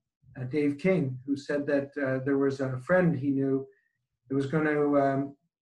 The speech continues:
potentially buy a major junior team and was wondering if I had any interest in being the, the G M coach of that team. I'd never coached at the junior level.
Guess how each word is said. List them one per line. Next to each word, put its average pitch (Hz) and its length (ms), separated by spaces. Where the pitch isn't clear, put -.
potentially 170 500
buy 147 280
a 139 80
major 143 340
junior 135 420
team 127 360
and 139 180
was 135 160
wondering 151 380
if 143 200
I 143 180
had 143 180
any 143 380
interest 139 520
in 127 340
being 135 300
the, 131 280
the 131 80
G 139 240
M 131 160
coach 131 320
of 127 80
that 127 240
team. 127 320
I'd 170 160
never 160 220
coached 160 300
at 135 100
the 139 60
junior 151 320
level. 135 460